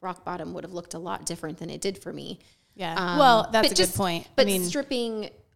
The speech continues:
Speaker 1: maybe, maybe the way to say it, 'cause some people think of rock bottom as, like, you lose everything you have, right? But
Speaker 2: Right.
Speaker 1: sometimes rock bottom is an emotional
Speaker 2: Yes.
Speaker 1: right?
Speaker 2: That's a, a great distinction.
Speaker 1: It's an, it can be an emotional rock bottom where you're just kind of rocked and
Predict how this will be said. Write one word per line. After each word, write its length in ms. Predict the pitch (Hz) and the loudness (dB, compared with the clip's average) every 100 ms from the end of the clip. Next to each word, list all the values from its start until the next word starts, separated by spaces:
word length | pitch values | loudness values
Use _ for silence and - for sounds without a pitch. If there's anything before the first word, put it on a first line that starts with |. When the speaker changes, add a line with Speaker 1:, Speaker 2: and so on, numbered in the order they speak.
| - | -2
Speaker 1:
maybe, 360 | 320 330 302 247 | 0 0 -2 -2
maybe 240 | 240 247 | -4 -2
the 100 | 226 | -2
way 160 | 208 185 | 0 0
to 80 | |
say 200 | 180 190 | -2 -2
it, 60 | 170 | -4
'cause 100 | 190 | -2
some 120 | - | -2
people 220 | 294 247 175 | -2 -4 -6
think 220 | 180 165 | -6 -6
of 160 | 170 160 | -8 -8
rock 240 | 165 - | -8 -6
bottom 300 | 165 165 156 | -6 -6 -8
as, 160 | 151 147 | -8 -6
like, 240 | 135 - | -8 -8
you 140 | 175 170 | -12 -12
lose 300 | 170 165 151 | -12 -14 -14
everything 420 | 151 151 - 165 | -12 -10 -8 -8
you 80 | 170 | -6
have, 320 | 180 170 156 | -6 -6 -2
right? 160 | 180 | -4
But 60 | 196 | -2
Speaker 2:
Right. 60 | 185 | -2
Speaker 1:
sometimes 400 | 233 269 339 180 | -2 0 -2 -2
rock 240 | 175 165 | -4 -4
bottom 360 | - 170 170 165 - | -4 -4 -4 -8 -6
is 340 | 170 165 - _ _ _ | -6 -6 -8 _ _ _
an 80 | 175 | -10
emotional 840 | 160 165 185 190 - 135 82 147 - _ | -10 -6 -4 -2 -4 -6 -8 -12 -16 _
Speaker 2:
Yes. 460 | 220 - - - - - | -18 -16 -18 -20 -20 -6
Speaker 1:
right? 380 | 190 170 190 - _ | 0 0 0 -6 _
Speaker 2:
That's 220 | - 220 226 | -6 -4 -4
a, 100 | 202 - _ | -6 -12 _
a 120 | - 196 | -10 -10
great 320 | 180 180 - | -8 -10 -10
distinction. 480 | 170 - - - - | -14 -14 -12 -12 -2
Speaker 1:
It's 200 | 214 208 | 0 0
an, 120 | 196 | -4
it 180 | 190 196 | -4 -6
can 100 | 202 | -6
be 100 | 180 | -6
an 60 | 175 | -6
emotional 520 | 175 202 202 190 165 | -4 -2 -4 -6 -8
rock 220 | 160 160 | -10 -8
bottom 300 | 165 160 160 | -8 -8 -10
where 120 | 156 | -10
you're 140 | 160 165 | -10 -8
just 200 | 165 - | -10 -10
kind 180 | 170 | -10
of 160 | 160 156 | -10 -8
rocked 380 | 170 160 - - | -8 -8 -10 -10
and 260 | 160 151 | -8 -10